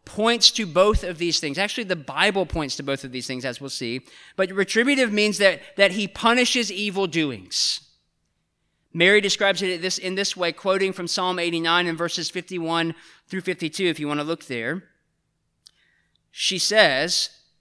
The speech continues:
"God has shown strength with his arm. He has scattered the proud in the thoughts of their hearts. He has brought down the mighty from their thrones." So God does not hold the guilty to be innocent. God does not just say,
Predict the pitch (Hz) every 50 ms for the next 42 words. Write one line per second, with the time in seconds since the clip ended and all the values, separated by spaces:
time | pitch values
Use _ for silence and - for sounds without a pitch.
0 | _ _ _ - 170 165 190 214 233 240 226 226 226 208 - - - 208 196 196
1 | 190 185 - - - - - - 185 202 226 240 - - - 220 220 185 220 190
2 | 175 151 151 143 123 113 110 104 92 _ _ _ _ _ _ _ _ _ _ _
3 | _ _ _ _ _ _ _ _ _ _ _ _ _ _ _ _ _ _ _ _
4 | _ _ _ - 196 190 180 - - - - - 208 190 208 220 226 226 214 190
5 | 208 - - - 214 196 190 190 190 190 190 165 175 180 165 165 - 196 180 180
6 | - - - - - 160 170 147 170 165 160 151 - 170 175 175 170 - - 180
7 | 165 156 143 139 131 - 165 175 196 208 180 170 175 196 185 196 190 185 175 165
8 | 165 165 170 175 170 175 170 160 - 175 165 165 165 160 165 - - - - _
9 | _ _ 139 156 151 147 143 - 147 131 123 117 110 104 101 92 - - - -
10 | - - - - _ _ _ _ _ _ _ _ _ _ _ _ _ _ _ _
11 | _ _ _ _ _ _ _ _ _ _ _ _ _ _ _ _ _ - - 180
12 | 175 156 - 196 170 185 220 233 240 208 226 202 170 185 185 196 190 180 - -
13 | - 190 185 190 190 175 160 180 165 143 131 156 165 175 165 - - 190 151 -
14 | - 165 143 147 147 120 131 139 147 147 143 - - 123 120 127 123 156 170 196
15 | 202 202 190 170 185 190 185 190 180 156 180 170 - - 190 180 170 165 156